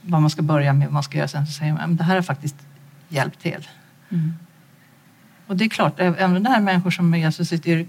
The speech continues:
Speaker 1: i sitt dagliga liv är jättekompetenta och effektiva och sånt där. Men, men man ska komma ihåg att situationen är ju den att, alltså, den kognitiva förmågan, den blir nedsatt. Och det är lätt att glömma bort, "Och hade jag gjort det där?" Eller,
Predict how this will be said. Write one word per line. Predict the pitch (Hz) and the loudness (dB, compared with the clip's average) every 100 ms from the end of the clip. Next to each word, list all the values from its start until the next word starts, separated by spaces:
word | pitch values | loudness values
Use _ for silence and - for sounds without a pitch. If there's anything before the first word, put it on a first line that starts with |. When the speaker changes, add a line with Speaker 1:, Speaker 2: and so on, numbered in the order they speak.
| - | -6
Speaker 1:
i | 208 | -4
sitt | 190 185 | -4 0
dagliga | 190 175 170 | 2 4 2
liv | 165 160 156 160 | 2 2 0 -2
är | 151 151 147 - - | 0 0 -2 -10 -8
jättekompetenta | 160 - - 147 139 - 156 156 156 151 151 | -6 -6 -2 0 0 0 2 2 -2 -4 -2
och | 147 160 160 | -2 -4 -4
effektiva | 156 - 175 - 143 139 | -6 -4 -6 -4 -2 -2
och | |
sånt | 139 151 | -2 -2
där. | 147 151 - - - - - 190 | -2 -4 -12 -20 -20 -20 -14 0
Men, | 175 185 185 | 2 2 2
men | 185 | 0
man | 185 | -2
ska | 175 185 | -2 -4
komma | 190 190 | -2 0
ihåg | 170 190 180 | 2 2 0
att | 170 | 0
situationen | - 180 165 214 214 202 | -4 -4 -2 0 2 2
är | 170 147 | 2 2
ju | 147 | 0
den | 143 - | -2 -4
att, | 143 - | -8 -8
alltså, | - | -4
den | 160 170 | -2 0
kognitiva | 190 196 180 156 156 | -2 -4 -2 0 0
förmågan, | 156 160 151 151 151 | 0 0 0 0 -2
den | 151 175 | 0 0
blir | 143 147 226 180 | 2 2 2 2
nedsatt. | 151 139 - - - - - - - - - | 0 -6 -10 -12 -14 -18 -20 -20 -20 -20 -8
Och | 196 | -2
det | 214 | 0
är | |
lätt | 190 180 185 | 0 0 0
att | |
glömma | 175 165 156 | 2 4 2
bort, | 139 139 - | 0 -4 -6
"Och | 151 | -4
hade | 175 170 175 | -2 0 2
jag | |
gjort | 165 156 - - | 0 -2 -8 -8
det | |
där?" | 143 147 151 | -4 -2 -2
Eller, | 156 143 | -4 -6